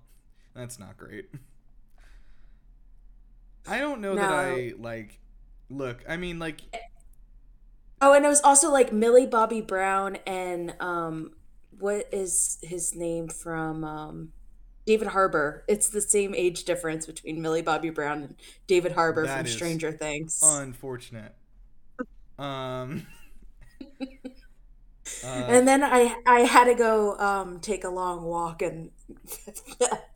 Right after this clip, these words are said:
Speaker 1: Just
Speaker 2: think
Speaker 1: kinda
Speaker 2: about
Speaker 1: think about things,
Speaker 2: feelings.
Speaker 1: yeah.
Speaker 2: <laughs>
Speaker 1: Uh,
Speaker 2: Yeah.
Speaker 1: just, would you, could you just cap off your, your Leonardo DiCaprio opinions here?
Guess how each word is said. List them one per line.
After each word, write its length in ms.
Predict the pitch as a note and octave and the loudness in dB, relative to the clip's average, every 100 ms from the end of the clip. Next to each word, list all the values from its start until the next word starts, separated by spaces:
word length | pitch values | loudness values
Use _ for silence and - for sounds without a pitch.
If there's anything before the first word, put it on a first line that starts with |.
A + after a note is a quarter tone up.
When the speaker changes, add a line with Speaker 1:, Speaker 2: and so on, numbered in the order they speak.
| - | -14
Speaker 1:
Just 160 | E3 D#3 | -10 0
Speaker 2:
think 0 | |
Speaker 1:
kinda 220 | A3 D#3+ | 2 4
Speaker 2:
about 240 | - C#3 | 2 0
Speaker 1:
think 140 | F3 F3 | 0 0
about 140 | E3+ | 0
things, 360 | F#3 B2 B2+ - | -2 -2 0 6
Speaker 2:
feelings. 20 | |
Speaker 1:
yeah. 300 | - A#2 A#2 | 6 6 0
Speaker 2:
<laughs> 60 | C4 - - - - - | -4 -6 -12 -20 -20 -14
Speaker 1:
Uh, 340 | A#2+ B2+ B2 B2 | -8 -4 0 0
Speaker 2:
Yeah. 40 | - - - - B2+ | -2 -18 -20 -20 -20
Speaker 1:
just, 320 | A#2+ D#3+ - C3+ A#2 A#2 | -10 -8 -8 -16 -18 -12
would 200 | C#3+ B2 | -12 -12
you, 100 | - | -12
could 180 | C#3+ | -12
you 120 | D3 E3 | -12 -12
just 340 | D#3 - - | -12 -14 -14
cap 320 | D3+ C3 B2+ | -10 -10 -8
off 240 | B2+ B2 B2 | -10 -10 -10
your, 360 | A#2 A2+ A2+ | -10 -10 -12
your 200 | - A2 | -14 -14
Leonardo 420 | A2 A#2 A2+ A2 G#2+ | -12 -12 -12 -12 -14
DiCaprio 540 | G#2+ A2 G#2+ A2 A2 | -14 -14 -12 -14 -14
opinions 440 | G2+ A2+ A2 G#2+ - | -16 -16 -16 -16 -14
here? 220 | G#2 | -14